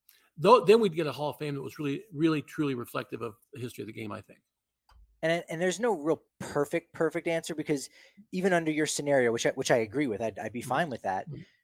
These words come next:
Speaker 2: There's going to be players who get in because of who is, is on
Speaker 1: Yeah.
Speaker 2: that panel. Like, again, well, Harold Baines, we
Speaker 1: Well,
Speaker 2: saw how
Speaker 1: what
Speaker 2: he
Speaker 1: they
Speaker 2: got
Speaker 1: do
Speaker 2: in. You know
Speaker 1: with
Speaker 2: what?
Speaker 1: Tony, Tony
Speaker 2: They're
Speaker 1: Russo,
Speaker 2: still
Speaker 1: but
Speaker 2: gonna
Speaker 1: what
Speaker 2: get,
Speaker 1: they,
Speaker 2: they're still
Speaker 1: what
Speaker 2: gonna
Speaker 1: they
Speaker 2: get
Speaker 1: do
Speaker 2: a lot more right than wrong.
Speaker 1: Yeah, and what they do, though, and, and when they're discussing a particular player and there's somebody has a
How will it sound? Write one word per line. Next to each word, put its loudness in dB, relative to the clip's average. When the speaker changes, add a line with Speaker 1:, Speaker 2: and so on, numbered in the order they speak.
Speaker 2:
There's 2
going 0
to -8
be -4
players 0
who -8
get 0
in -4
because -4
of -4
who -2
is, -4
is -8
on 0
Speaker 1:
Yeah. -2
Speaker 2:
that -2
panel. 0
Like, 0
again, 0
well, 0
Harold 2
Baines, 0
we 2
Speaker 1:
Well, 6
Speaker 2:
saw 0
how 8
Speaker 1:
what 10
Speaker 2:
he 10
Speaker 1:
they 10
Speaker 2:
got 8
Speaker 1:
do 2
Speaker 2:
in. -4
You 0
know 4
Speaker 1:
with 6
Speaker 2:
what? 0
Speaker 1:
Tony, -
Tony 0
Speaker 2:
They're 0
Speaker 1:
Russo, 6
Speaker 2:
still 6
Speaker 1:
but 4
Speaker 2:
gonna 6
Speaker 1:
what 4
Speaker 2:
get, 4
Speaker 1:
they, -12
Speaker 2:
they're 2
still 4
Speaker 1:
what 6
Speaker 2:
gonna 8
Speaker 1:
they 4
Speaker 2:
get 8
Speaker 1:
do 4
Speaker 2:
a 6
lot 6
more 8
right 6
than -2
wrong. 0
Speaker 1:
Yeah, -4
and 0
what 4
they 0
do, 0
though, 2
and, -2
and -4
when 0
they're -2
discussing -4
a -6
particular -8
player -4
and -4
there's -8
somebody -4
has -4
a -8